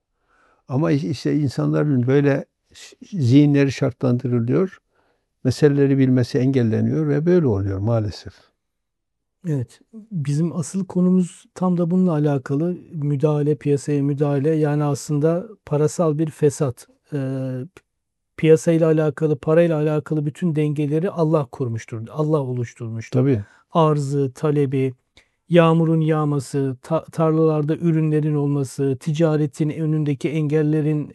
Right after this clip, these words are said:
Speaker 2: e, o çıkması ya da çözülmesi, haram aylar, bütün bunlar Allah sistemi bir şekilde kurmuş. Her konuda olduğu gibi bu konuda da, yani sağlık konusunda nasıl insan müdahalesi her şeyi mahvediyorsa, eğitim konusunda müdahale ediyorsa, para konusunda da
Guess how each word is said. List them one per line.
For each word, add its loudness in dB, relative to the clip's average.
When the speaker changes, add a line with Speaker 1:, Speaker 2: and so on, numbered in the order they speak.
Speaker 2:
e, -4
o -14
çıkması -6
ya 0
da -2
çözülmesi, -2
haram 0
aylar, -2
bütün -2
bunlar -2
Allah -2
sistemi -4
bir -6
şekilde -2
kurmuş. -8
Her 0
konuda 4
olduğu 6
gibi 0
bu -4
konuda 2
da, 0
yani -2
sağlık 0
konusunda -2
nasıl -2
insan -2
müdahalesi 0
her -2
şeyi -4
mahvediyorsa, -2
eğitim -2
konusunda -2
müdahale 0
ediyorsa, -4
para 0
konusunda -2
da -6